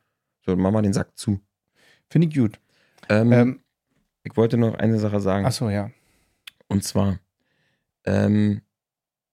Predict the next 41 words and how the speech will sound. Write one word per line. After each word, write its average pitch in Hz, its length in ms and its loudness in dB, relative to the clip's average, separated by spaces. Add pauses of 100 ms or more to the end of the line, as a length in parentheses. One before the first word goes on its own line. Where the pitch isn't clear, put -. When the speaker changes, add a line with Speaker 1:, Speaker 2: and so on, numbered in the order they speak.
(1300)
Speaker 1:
genau, 98 200 0
sie 92 140 -4
hatte 101 140 -8
gesagt, 101 340 -6
dass 101 120 -10
sie 104 80 -18
die, 101 120 -8 (560)
so, 98 120 -10
so, 98 480 -8
so. 151 140 -2 (640)
Und 104 540 -2 (280)
finde 160 240 -4
ich - 60 -10
einfach 135 240 -4
schön, 196 540 -4
dass - 160 -10
die 113 80 -6
Leute 110 240 -2
zuhören, 151 560 -2 (180)
sich - 200 -8
Sachen 104 260 -4
mit 101 160 -4
rausnehmen, 117 720 -2 (260)
vielleicht 101 320 -4
auch 92 140 -8 (260)
über 92 160 -4
Sachen 87 280 -6
nachdenken 110 540 -4
oder 98 160 -4
wie 107 120 -2
auch - 80 -6
immer. 143 260 -2 (340)
Und 160 120 -6
das - 100 -8
sind 156 120 -4
Sachen, 151 220 0
die 143 60 -2
mich 143 160 -4
berühren. 113 420 -4
Finde 165 220 -6
ich - 60 -12